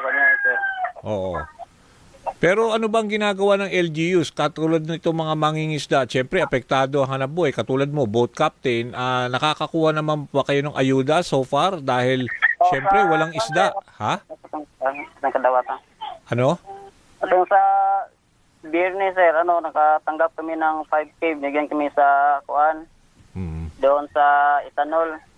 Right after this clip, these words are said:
Speaker 1: Bumibigay sila ng five K.
Speaker 2: Hmm.
Speaker 1: Tapos sa, kuan naman dito, yung sa D S W D,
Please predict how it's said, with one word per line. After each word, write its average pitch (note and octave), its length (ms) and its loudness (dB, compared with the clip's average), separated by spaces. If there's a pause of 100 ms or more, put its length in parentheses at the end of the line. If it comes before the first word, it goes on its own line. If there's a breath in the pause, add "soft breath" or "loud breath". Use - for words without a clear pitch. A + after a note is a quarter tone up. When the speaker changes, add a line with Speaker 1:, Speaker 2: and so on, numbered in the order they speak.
(200)
Speaker 1:
Bumibigay C#3+ 520 -2
sila C#3+ 200 -2
ng C#3 160 -6
five C#3+ 320 -2
K. D#3 240 -4 (440)
Speaker 2:
Hmm. C3 680 0 (320)
Speaker 1:
Tapos C3+ 520 0
sa, C#3 320 4
kuan D3+ 200 0
naman D#3 240 -6
dito, D#3 320 -6 (320)
yung C#3+ 280 -4
sa C#3 360 2
D C#3 160 -12
S C#3+ 100 -18
W C#3+ 300 -6
D, C#3 360 0